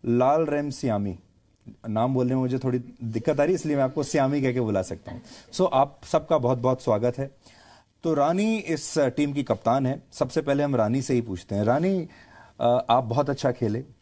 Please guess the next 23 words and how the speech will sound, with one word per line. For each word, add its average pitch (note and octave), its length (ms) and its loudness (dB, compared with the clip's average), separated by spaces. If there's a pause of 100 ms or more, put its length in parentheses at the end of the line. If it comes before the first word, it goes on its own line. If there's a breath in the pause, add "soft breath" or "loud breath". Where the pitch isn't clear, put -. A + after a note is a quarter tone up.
और A#2 140 0
कहते A2 300 0
हैं B2+ 180 0
कि, A#2+ 500 2
अ, - 40 -6 (1000)
कई G#2+ 120 0
बार A2 180 0
कहा G2+ 320 0
जाता G2+ 280 -2
है G2+ 140 0
कि A2 360 -2 (1120 loud breath)
हार B2+ 260 2
कर D3+ 160 0
जीतने C3 300 -2
वाले B2+ 220 2
को B2 120 -2
बाजीगर G#2+ 420 -2
कहते F#2+ 260 -10
हैं। - 100 -14 (920)
तो A#2+ 140 -4
आप B2+ 260 4
लोग, C3 420 2
अ, A#2+ 480 2